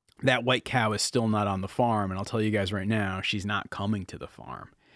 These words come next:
And I've received so many questions and comments about her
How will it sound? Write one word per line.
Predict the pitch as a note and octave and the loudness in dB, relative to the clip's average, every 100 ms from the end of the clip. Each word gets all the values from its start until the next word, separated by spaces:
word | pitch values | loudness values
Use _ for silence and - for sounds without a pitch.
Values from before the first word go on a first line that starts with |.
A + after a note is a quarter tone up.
| _ _ - | _ _ 0
And | C3 B2+ A#2+ - | 4 4 2 4
I've | D3 D3 | 6 8
received | C#3+ - C3 B2 G#2+ - | 6 4 2 4 2 0
so | - - D#3 D#3+ | 2 6 6 8
many | C#3+ C3 | 4 4
questions | D3+ C3 - A#2 | 4 4 4 2
and | G#2+ | 0
comments | B2 B2+ A2+ G#2+ A2+ | 4 4 4 0 0
about | G#2 G2+ G2+ | 0 0 0
her | A2 G2+ | 0 0